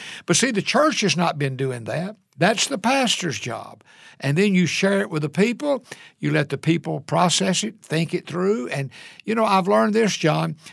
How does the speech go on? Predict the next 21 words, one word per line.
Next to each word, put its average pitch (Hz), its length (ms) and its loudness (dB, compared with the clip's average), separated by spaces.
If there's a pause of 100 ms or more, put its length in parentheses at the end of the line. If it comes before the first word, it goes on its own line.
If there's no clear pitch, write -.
(120)
God 180 300 2
works 190 320 0
on 180 180 2
both 185 300 0
ends. 110 480 -4 (180)
If 135 220 -6
God 170 320 4
puts 190 380 0
a 143 260 -2 (220)
vision 160 460 4
in 135 120 -2
my 214 240 4
heart, 160 400 2
if - 160 -10
it's 156 220 -2
really 220 220 4
from 240 240 0
God, 151 520 2 (340)
at 151 180 0
some 269 520 2
point, 196 560 0